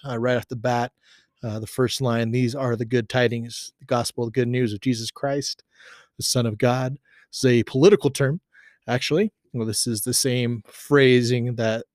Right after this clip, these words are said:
Caesar himself would use. "These are the glad tidings of Caesar, the Son of God."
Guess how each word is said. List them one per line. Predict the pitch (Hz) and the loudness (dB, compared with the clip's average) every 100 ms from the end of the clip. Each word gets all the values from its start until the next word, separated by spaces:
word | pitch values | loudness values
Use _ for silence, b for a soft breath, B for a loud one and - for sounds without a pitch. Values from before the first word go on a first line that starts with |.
| _ _ | _ _
Caesar | - 165 147 | -4 2 4
himself | 135 165 190 165 | 4 4 4 2
would | 139 110 | 0 -2
use. | 107 95 | -4 -4
"These | 165 160 135 | 0 2 2
are | 131 | -2
the | 127 | -2
glad | 135 127 | 0 -2
tidings | - 139 127 113 | -2 -2 0 -2
of | 120 - | -6 -4
Caesar, | 147 120 110 101 _ _ _ _ _ _ | -2 -2 -4 -8 _ _ _ _ _ _
the | - | -4
Son | 135 120 | -2 -2
of | |
God." | 104 120 107 98 | 0 0 0 -4